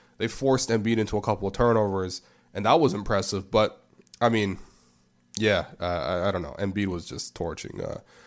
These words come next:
Monroe. And to be fair, the Monroe, I mean, you know, it wasn't only on Monroe. Like, Embiid also hit a couple of jumpers over Siakam, but at least that's part of the game plan, right? You want him to take jumpers, especially from the mid-range. And if he makes them, okay, cool, then you're not gonna win.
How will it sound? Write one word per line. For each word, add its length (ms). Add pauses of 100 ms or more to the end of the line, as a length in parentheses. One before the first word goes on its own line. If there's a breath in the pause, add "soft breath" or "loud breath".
(180 soft breath)
Monroe. 360
And 100
to 80
be 140
fair, 200
the 200
Monroe, 520
I 40
mean, 320 (800)
you 140
know, 160
it 80
wasn't 320 (120)
only 360
on 160
Monroe. 340
Like, 140
Embiid 280
also 180
hit 100
a 40
couple 280
of 80
jumpers 420
over 260
Siakam, 520
but 180 (220 loud breath)
at 80
least 160
that's 120
part 160
of 60
the 60
game 260
plan, 320
right? 240
You 140
want 320
him 220
to 500 (320 loud breath)
take 180
jumpers, 460
especially 500
from 120
the 40
mid-range. 500
And 100
if 60
he 60
makes 260
them, 140
okay, 320
cool, 300
then 160
you're 100
not 140
gonna 160
win. 220